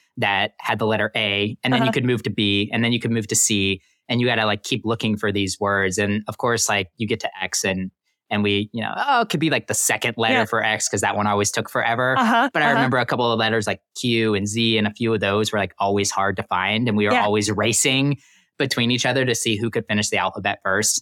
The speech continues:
Speaker 1: That was a fun
Speaker 2: Yeah.
Speaker 1: one for me. <laughs>
Speaker 2: Oh my gosh. Like, all of this, like, and, and the, the young listeners on here will be like, "You did what in the car?" Like, you know, 'cause, like, now I'm just on my phone or I'm reading on my iPad or whatever. So it brings back some nostalgia for me, the, the innocence of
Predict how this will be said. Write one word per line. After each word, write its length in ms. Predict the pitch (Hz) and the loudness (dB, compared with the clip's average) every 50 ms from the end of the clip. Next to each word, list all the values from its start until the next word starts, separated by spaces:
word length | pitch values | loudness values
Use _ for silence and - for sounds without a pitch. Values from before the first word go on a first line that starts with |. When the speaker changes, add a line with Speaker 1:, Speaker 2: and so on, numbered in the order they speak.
| - 120 | -4 -2
Speaker 1:
That 120 | 113 110 | 0 2
was 100 | 117 107 | 2 2
a 40 | 110 | 2
fun 20 | 240 233 | 2 2
Speaker 2:
Yeah. 140 | 233 220 202 | 2 2 2
Speaker 1:
one 120 | - 92 92 | 0 -2 -2
for 120 | - 196 | -2 -2
me. 200 | - 98 98 - - | -2 -2 -4 -2 -4
<laughs> 180 | 180 - - | -4 -4 0
Speaker 2:
Oh 100 | - 302 | 0 2
my 120 | 311 294 277 | 4 4 4
gosh. 260 | 262 269 262 240 - | 4 2 2 2 2
Like, 180 | 294 269 - - | 2 2 2 2
all 220 | 269 277 320 381 | 2 4 4 4
of 100 | 392 339 | 4 4
this, 160 | 311 277 - - | 4 2 2 2
like, 120 | 254 226 | 2 2
and, 260 | 214 170 247 240 - | 2 2 2 2 2
and 220 | - 247 240 233 220 | 2 4 4 4 4
the, 100 | 247 233 | 2 2
the 160 | 226 220 240 240 | 2 2 4 4
young 260 | 226 233 233 254 254 | 4 4 4 4 4
listeners 420 | 240 233 240 - 254 233 220 214 202 | 2 2 2 2 0 2 2 2 2
on 140 | 208 214 208 | 0 0 0
here 100 | 208 214 208 | 0 0 0
will 80 | 208 196 | 0 0
be 100 | 202 202 | 0 0
like, 140 | 196 196 202 | 0 0 -2
"You 180 | - 233 220 | -4 -2 -2
did 220 | 196 220 214 196 190 | 0 0 0 0 0
what 260 | 190 190 190 202 - | 0 0 0 0 2
in 100 | - 285 | 2 2
the 120 | 330 339 | 2 2
car?" 420 | - - 339 330 349 359 381 403 311 | 0 2 2 4 4 4 4 4 4
Like, 120 | 277 254 | 4 4
you 60 | 277 | 4
know, 100 | 247 240 247 | 4 2 2
'cause, 180 | - 285 294 | 2 4 4
like, 140 | 302 277 277 | 4 4 4
now 340 | 269 254 240 277 330 285 247 | 4 4 4 4 4 4 4
I'm 160 | 226 226 233 226 | 4 4 4 4
just 160 | 226 226 - 208 | 2 2 2 2
on 80 | 208 | 2
my 140 | 208 208 208 | 2 2 0
phone 420 | - - - 185 190 196 190 202 208 | 0 -2 -2 0 0 0 0 0 0
or 120 | 202 202 196 | 2 2 0
I'm 100 | 196 190 | 0 0
reading 260 | 196 202 196 196 196 | -2 -2 -2 0 0
on 120 | 190 190 | 0 0
my 320 | 196 190 190 190 190 185 202 | 0 0 0 0 0 0 0
iPad 320 | - - 208 202 196 202 | 0 0 0 2 2 2
or 100 | 202 202 202 | 2 2 2
whatever. 460 | 202 202 202 202 202 208 226 262 262 | 2 2 2 2 0 0 0 -2 -2
So 300 | - - - 247 233 220 | -2 0 2 2 2 2
it 100 | - - - 247 | 0 -4 -8 -8
brings 280 | 226 226 226 233 220 | -2 0 0 0 2
back 160 | 226 214 214 - | 0 0 -2 0
some 140 | - 220 214 | 0 0 0
nostalgia 460 | 208 190 - - 214 214 208 - 220 - | 0 -2 -4 -2 -2 -2 -2 -4 -8 -6
for 140 | - 214 214 | -4 -4 -4
me, 140 | 208 220 208 214 | -2 -4 -6 -4
the, 200 | - 120 120 - _ - | -4 -4 -4 -4 _ -2
the 160 | 220 262 - - 285 | 0 0 0 2 2
innocence 640 | 269 262 269 247 - - 240 214 202 202 - - - - | 4 4 4 2 2 0 0 0 -2 -2 -6 -8 -6 -2
of 280 | 233 214 214 214 220 | 0 2 2 0 -2